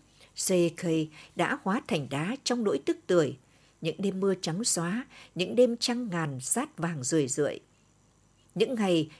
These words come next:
động trời mưa bão, người làng Ia Hao vẫn nghe thấy tiếng đá ché đục, u u khàn đặc gọi bạn tình. Bao nhiêu đêm khan, chập chờn hư ảo,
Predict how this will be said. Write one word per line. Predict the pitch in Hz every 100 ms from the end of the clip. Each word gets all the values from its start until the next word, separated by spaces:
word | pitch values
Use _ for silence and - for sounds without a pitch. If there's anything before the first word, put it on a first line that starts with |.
| -
động | 180 165 151
trời | 180 165 127
mưa | 165 233
bão, | 196 202 285 - _ - _
người | - 170
làng | 151 147 123 -
Ia | 196 185
Hao | 180 185 175 170 - -
vẫn | 185
nghe | 233 208 202
thấy | 175 170 208 -
tiếng | - 175 208 294 - _ -
đá | 180 170 247
ché | - 185 226
đục, | 175 127 - _ - -
u | 240 247 -
u | 247 240
khàn | 247 - 202 156 131
đặc | 151 151 -
gọi | 156 147 -
bạn | 151 151 -
tình. | 156 131 120 _ _ _ _ _ _ _ _ _ _ _ _ -
Bao | 170
nhiêu | 175 175 170
đêm | 170 170 160 156 _ _
khan, | - - 185 175 180 _ - _ _
chập | 202 -
chờn | - 185
hư | 151 247
ảo, | 254 185 160 135